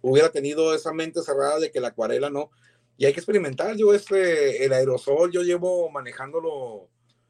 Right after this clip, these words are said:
pues, te podría decir como unos cuatro años, porque yo mis murales los hago con pintura y con brocha. Yo me pongo a pintar con pintura y brocha, pero de hace cuatro años empecé también y, pues, y, y lo, ese mural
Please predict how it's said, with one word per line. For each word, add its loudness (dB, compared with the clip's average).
pues, -12
te -6
podría 2
decir 0
como -2
unos 0
cuatro 4
años, -2
porque -6
yo 0
mis -4
murales 0
los -4
hago 2
con -2
pintura 2
y -2
con -2
brocha. 2
Yo 2
me 0
pongo 0
a -2
pintar -4
con -4
pintura 0
y 0
brocha, -2
pero 0
de 0
hace -2
cuatro 0
años -6
empecé -2
también -10
y, -18
pues, -2
y, -10
y -8
lo, 4
ese 8
mural 2